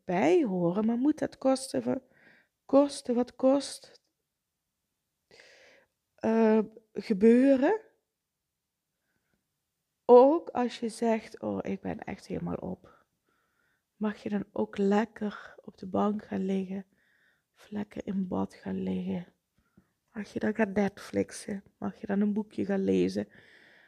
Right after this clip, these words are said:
Mag dat van jezelf? Of mag je, als je allemaal afspraken in je agenda hebt staan, mag je die verzetten? Mag dat? Want dat betekent dat je jezelf op de allereerste plaats zet.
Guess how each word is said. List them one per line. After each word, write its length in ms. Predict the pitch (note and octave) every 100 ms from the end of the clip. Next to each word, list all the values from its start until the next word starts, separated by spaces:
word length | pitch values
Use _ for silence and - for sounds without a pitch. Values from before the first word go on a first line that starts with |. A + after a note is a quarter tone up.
| _ - _ _
Mag 320 | G#3+ A#3+ -
dat 200 | - D4
van 220 | - G3+ F#3+
jezelf? 540 | F#3 F#3+ F3+ F#3 -
Of 220 | G#3 -
mag 240 | G3+ A3 -
je, 200 | G3+ -
als 220 | F#3+ -
je 100 | -
allemaal 260 | G#3 G#3
afspraken 600 | - G3+ - G#3 G3+ G3 -
in 100 | G3+
je 100 | -
agenda 440 | G3 G3+ G3 G3
hebt 220 | F#3+ G3
staan, 360 | - G#3 G3 G3 - - - _ - - _ _
mag 280 | G#3 G#3 G#3
je 180 | - G3
die 320 | G3+ G3+ F#3+
verzetten? 640 | - F#3+ G#3 G#3+ A3 F#3+ - _ _ _ _
Mag 380 | G#3+ C4+ E4 -
dat? 460 | C#4+ G3 - - _ _ _ _ _ _ _ _ - - _ _
Want 260 | G#3 F#3
dat 220 | B3 E4
betekent 960 | - A#3 - G3 F#3+ - G3+ C4+ F#4+ -
dat 260 | _ G#3 -
je 100 | G3+
jezelf 800 | G3 F#3+ G#3 G#3+ C4 C4+ - -
op 200 | - G3+
de 120 | - -
allereerste 720 | - G3+ - G3+ F#3 - -
plaats 440 | - F4 A#3 -
zet. 340 | - F#3+ G3